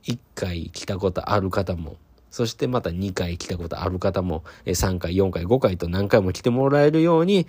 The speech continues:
えー、みんなで力合わせて楽しい空間を作っていけたらと思いますので、今週も元気に、あの、皆さんのことをお待ちしておりますので、ぜひね、あの、プロレスを見に行く前や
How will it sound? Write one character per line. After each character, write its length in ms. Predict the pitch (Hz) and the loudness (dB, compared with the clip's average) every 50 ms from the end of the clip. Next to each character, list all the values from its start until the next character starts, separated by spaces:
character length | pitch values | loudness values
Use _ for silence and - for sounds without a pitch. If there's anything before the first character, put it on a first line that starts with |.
| - - - - - | -4 -18 -20 -10 -4
え 180 | 87 90 92 87 | -2 -2 0 0
ー、 40 | 87 | 0
み 120 | 90 92 | -2 -2
ん 40 | 87 | 0
な 100 | 87 85 | -2 -2
で 100 | 85 90 | -4 -4
力 400 | - - - 98 90 80 71 - | -6 -4 -2 -2 -2 -2 -2 -2
合 80 | 95 | 0
わ 100 | 95 92 | 0 0
せ 120 | - - - | 0 -2 -6
て 180 | - - - - - - _ _ - | -14 -18 -20 -20 -20 -20 _ _ -2
楽 240 | - 98 95 90 | 0 0 2 0
し 180 | 85 - 87 85 | -2 -2 -4 -6
い 60 | 85 - | -6 -2
空 200 | - 107 98 90 | 0 0 2 2
間 180 | - 98 90 | 0 -2 -2
を 80 | 90 87 | -4 -4
作 220 | - - - 95 | -6 -4 -2 -2
っ 20 | 90 | -2
て 160 | 90 - 87 | -2 -4 -4
い 80 | 90 | 0
け 100 | 87 101 | 0 2
た 120 | 87 92 90 | 2 2 2
ら 100 | 85 82 | 0 0
と 100 | - 80 | -2 0
思 220 | 90 98 104 104 | 4 6 6 8
い 60 | 104 | 8
ま 120 | 98 104 101 | 6 6 4
す 100 | - 107 | 4 2
の 120 | 98 92 | 0 0
で、 200 | 85 85 87 - - - - - - - - _ - | 0 -2 -4 -6 -10 -18 -20 -20 -20 -20 -20 _ -6
今 160 | - 98 95 | -2 -2 0
週 140 | 90 98 90 | 0 0 0
も 80 | 87 87 | 0 0
元 220 | 85 98 101 92 | 2 2 2 2
気 140 | 90 - - | 0 -2 -6
に、 160 | 85 80 - - - _ _ _ _ _ _ _ _ _ _ | -6 -8 -10 -14 -20 _ _ _ _ _ _ _ _ _ _
あ 200 | - - 82 80 | -8 -6 -6 -6
の、 140 | 78 73 73 | -6 -6 -4
皆 220 | 80 90 90 90 85 | -2 -2 0 0 0
さ 80 | 98 87 | -2 -2
ん 60 | 85 | -2
の 80 | 85 | 0
こ 120 | - 98 85 | 2 4 4
と 80 | 101 | 4
を 160 | 87 82 - - | 4 4 2 -4
お 80 | 92 92 | -2 0
待 260 | 92 90 - - 92 | 0 0 0 -2 -2
ち 20 | |
し 60 | - | 2
て 60 | - 107 | 4 4
お 80 | 104 | 6
り 60 | 107 | 6
ま 100 | 107 110 | 4 0
す 100 | - - | 0 0
の 80 | 101 92 | 0 0
で、 60 | 85 | 0
ぜ 180 | 82 104 160 175 | 4 6 6 6
ひ 120 | 160 131 | 6 4
ね、 200 | 95 95 101 104 - - - - - - | -2 -2 -4 -6 -8 -14 -20 -20 -14 -6
あ 160 | - 92 95 | -2 0 0
の、 280 | 92 90 87 85 87 87 - | 2 2 2 0 -2 -2 0
プ 80 | 107 | 2
ロ 80 | 101 101 | 4 4
レ 100 | 98 92 | 4 2
ス 160 | 90 - 104 101 | 0 2 2 4
を 200 | 98 95 95 90 | 4 4 4 2
見 140 | 104 107 110 | 0 0 2
に 160 | 117 117 113 | 2 2 2
行 80 | 104 - | 0 0
く 100 | - 123 | 0 2
前 220 | 123 120 110 90 | 2 4 2 2
や 180 | 80 76 - | 0 -2 -6